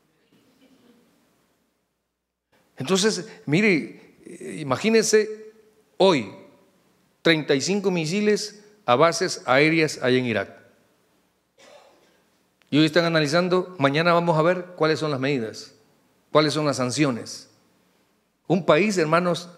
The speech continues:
que también se había dedicado, que en el dos mil quince había hecho un tratado de suspender las pruebas nucleares. Nucleares.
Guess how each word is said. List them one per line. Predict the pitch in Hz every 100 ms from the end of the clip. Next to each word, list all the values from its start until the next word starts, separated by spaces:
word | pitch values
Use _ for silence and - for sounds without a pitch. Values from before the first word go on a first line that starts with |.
| _ _ -
que |
también | 131 127 135 175 180
se | 175
había | 143 160 165
dedicado, | 127 - 180 160
que | -
en | 139
el | 127
dos | 131 117
mil | 170 -
quince | 220 226 202 180 - - - -
había | 131 160
hecho | 175 185
un | 160
tratado | 156 147 175 180
de | 147
suspender | - 247 240 202 196 220 180
las | 156 147
pruebas | 196 202 175
nucleares. | 180 226 196 233 196 110 - - - _ _ _ _ _ _ _ _ _ _ _ _ _ _ _ _ _ _ _ _ _ -
Nucleares. | 151 196 254 - 208 220 113 - -